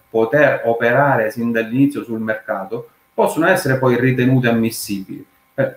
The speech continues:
e in questo caso si verifica un netto abbattimento dei tempi morti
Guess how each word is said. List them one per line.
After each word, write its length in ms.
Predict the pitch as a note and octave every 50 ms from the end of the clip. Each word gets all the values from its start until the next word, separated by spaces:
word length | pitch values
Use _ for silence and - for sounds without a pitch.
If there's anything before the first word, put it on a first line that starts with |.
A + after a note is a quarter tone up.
| - _ _
e 100 | - D3
in 140 | D#3 E3 E3
questo 300 | E3+ F#3 F3+ F#3 A#3 A3+
caso 340 | - F3 D3+ C#3 C3 B2+ B2
si 100 | C3+ C#3+
verifica 580 | D3 D#3 D#3 D3+ D3 C#3 C3+ B2 A2+ A#2+ A#2+ A2+
un 320 | C#3 E3+ D#3 D3 C3+ B2+ B2 A#2+ B2
netto 360 | C#3+ C#3+ C#3 C3+ - - B2+ A#2
abbattimento 600 | A2+ A#2 A#2 A#2 - B2 A#2 B2 A#2+ A#2+ A2+ A2+
dei 180 | A2+ A2+ A2+
tempi 320 | A2 A2 A2 G#2+ G#2 - G#2
morti 640 | G#2 G#2 G2+ F#2+ - - _ - D#3 F3 -